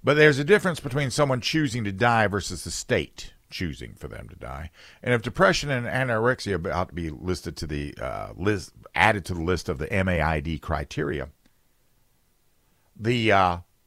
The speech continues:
people of Canada should be asking themselves just who the government thinks is fit to live.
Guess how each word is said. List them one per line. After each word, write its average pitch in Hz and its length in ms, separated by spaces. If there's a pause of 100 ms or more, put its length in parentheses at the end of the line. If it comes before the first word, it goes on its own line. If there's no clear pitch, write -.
(220)
people 175 260
of 98 100
Canada 170 420
should 113 160
be 110 140
asking 101 240
themselves 90 380
just 110 220
who 135 120
the 98 80
government 87 420
thinks 82 360
is 78 300
fit - 300
to 71 160
live. 76 480